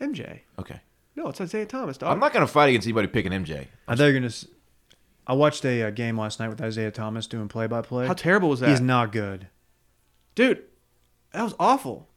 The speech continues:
Speaker 3: It was really bad, and I lo-, and he had a great cast. He had, uh, he had Tough Juice, Caron Butler, he had Jason Terry, the Jet.
Speaker 1: Hey,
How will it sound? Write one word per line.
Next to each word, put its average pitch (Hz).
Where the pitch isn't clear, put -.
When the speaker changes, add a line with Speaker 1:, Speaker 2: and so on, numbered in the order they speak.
Speaker 3:
It 139
was 143
really 185
bad, 123
and 120
I -
lo-, 147
and 139
he 151
had 208
a 180
great 160
cast. 180
He 131
had, 123
uh, 87
he 151
had 123
Tough 147
Juice, 175
Caron 147
Butler, 151
he 156
had 135
Jason 135
Terry, 143
the 135
Jet. 123
Speaker 1:
Hey, -